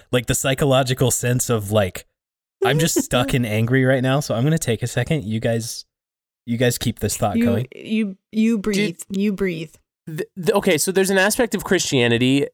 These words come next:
Speaker 3: tied up in the persecution thing that I think, uh, I don't know for sure, but I think it's uniquely American. The whole martyr fantasy. Do you feel like either of you experienced that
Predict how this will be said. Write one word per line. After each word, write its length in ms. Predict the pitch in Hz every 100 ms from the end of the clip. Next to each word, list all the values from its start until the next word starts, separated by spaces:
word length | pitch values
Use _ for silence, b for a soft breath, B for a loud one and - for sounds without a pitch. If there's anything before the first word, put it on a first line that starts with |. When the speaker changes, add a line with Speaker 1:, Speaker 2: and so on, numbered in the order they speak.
| _ _ _ _ _
Speaker 3:
tied 260 | - 143 139
up 160 | 139 151
in 120 | 143
the 80 | 131
persecution 640 | 151 131 131 135 131 135
thing 220 | 156 147
that 260 | 131 123 - -
I 100 | 127
think, 380 | - 139 - - _ _ _ _ _ -
uh, 180 | 135 117 -
I 120 | 135
don't 240 | 151 170 180
know 120 | 170
for 140 | 160 156
sure, 160 | 156
but 140 | 143 135
I 40 |
think 300 | - 147 143
it's 140 | 143
uniquely 440 | 147 139 123 - 120
American. 600 | 117 107 107 - - - - _ _ _
The 240 | 135 143
whole 520 | 131 151 151 147 139 - _ _
martyr 500 | - 139 131 131 123
fantasy. 680 | 107 - 107 110 - 113 113 - _ _ _ _
Do 80 | -
you 80 | 170
feel 160 | 190 220
like 140 | 208
either 260 | 131 147 160
of 80 | 151
you 120 | 147
experienced 760 | 131 - 123 110 104 120 -
that 320 | 143 139 139